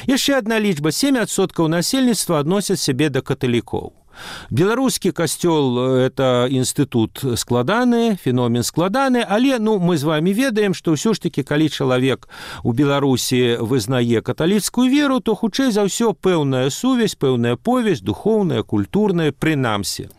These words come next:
з Польшай у яго ёсць. І вось усе гэтыя людзі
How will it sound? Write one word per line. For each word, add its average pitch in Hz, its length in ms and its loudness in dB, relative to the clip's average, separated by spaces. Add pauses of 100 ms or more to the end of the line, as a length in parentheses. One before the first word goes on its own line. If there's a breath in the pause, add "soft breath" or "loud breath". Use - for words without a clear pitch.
з - 80 -14
Польшай 220 400 0
у 135 80 2
яго 139 160 0
ёсць. - 400 -8 (560 loud breath)
І 208 80 2
вось 285 400 0
усе 202 560 0
гэтыя 160 240 0
людзі 226 480 0